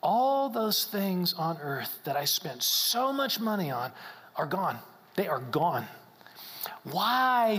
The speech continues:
didn't I invest in treasures that I could have enjoyed throughout eternity? Why didn't I believe Jesus' words? Well, Jesus actually gives us the answer. He gives us the answer to that question in the last verse of this passage.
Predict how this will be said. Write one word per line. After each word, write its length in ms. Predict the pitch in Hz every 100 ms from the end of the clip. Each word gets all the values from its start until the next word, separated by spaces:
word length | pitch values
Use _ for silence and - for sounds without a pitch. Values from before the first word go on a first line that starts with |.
| -
didn't 300 | 233 220 220
I 180 | 190
invest 760 | 202 190 180 185 220 208 - - -
in 200 | - 190
treasures 680 | 170 - 226 208 202 190 170 - -
that 100 | 180
I 60 |
could 240 | 165 - 240
have 100 | 220
enjoyed 400 | 208 214 214 214
throughout 420 | 202 214 196 196
eternity? 580 | 180 - - 277 269 202
Why 460 | 160 196 240 285
didn't 220 | 294 294 277
I 120 | 269
believe 360 | 247 247 233
Jesus' 380 | 190 220 190 185
words? 540 | 208 196 131 - - - - _ _ - - - - - - - _ - - - - - -
Well, 100 | 190
Jesus 340 | 160 254 254 233
actually 320 | 196 - 190
gives 200 | 170 180
us 80 | 170
the 140 | 147
answer. 460 | 165 180 220 233 214
He 100 | 180
gives 260 | 170 196 180
us 80 |
the 160 | 175 170
answer 160 | 175 175
to 40 |
that 160 | 170 151
question 320 | 160 - 156
in 80 | 143
the 80 | 143
last 260 | 151 156
verse 180 | 156 151
of 40 |
this 140 | 147 -
passage. 640 | - 113 - 107 - -